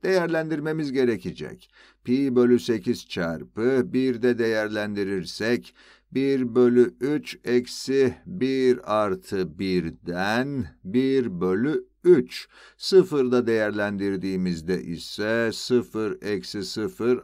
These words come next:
artı sıfırdan sıfır elde edeceğimiz için sonuç pi bölü sekiz çarpı bir bölü üç, yani pi bölü yirmi dört olacak.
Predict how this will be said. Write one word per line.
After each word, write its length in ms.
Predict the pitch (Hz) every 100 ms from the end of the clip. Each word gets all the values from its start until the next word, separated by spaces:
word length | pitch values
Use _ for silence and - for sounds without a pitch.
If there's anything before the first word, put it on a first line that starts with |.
| -
artı 480 | 107 107 95 - 92
sıfırdan 960 | - 135 123 90 76 76 110 147 147 - - -
sıfır 600 | - - 240 214 185 120 95
elde 380 | 107 104 95
edeceğimiz 600 | 95 90 90 90 87 82 80
için 300 | 82 131 139
sonuç 760 | - 87 82 87 120 123 - -
pi 320 | 113 127 120
bölü 220 | 110 104
sekiz 460 | 92 107 92 101 -
çarpı 560 | 95 90 85 92 80
bir 320 | 104 156 156 151
bölü 400 | 151 156 160 160
üç, 260 | - - -
yani 680 | 82 80 76 78 101 110 92
pi 340 | 104 110 98 80
bölü 400 | 85 104 127 - -
yirmi 440 | 151 123 95 123
dört 300 | 90 82 -
olacak. 520 | 80 78 73 73 53